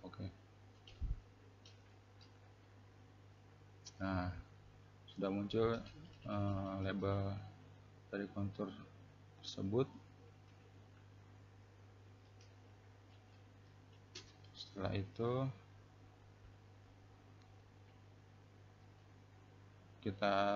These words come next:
rubah warnanya menjadi warna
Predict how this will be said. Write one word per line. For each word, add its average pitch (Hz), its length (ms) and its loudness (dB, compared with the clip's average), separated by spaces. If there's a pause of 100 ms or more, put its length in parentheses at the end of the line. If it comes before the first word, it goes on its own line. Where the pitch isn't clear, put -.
rubah 104 320 10
warnanya 110 560 6 (1800)
menjadi 98 320 4
warna 101 480 6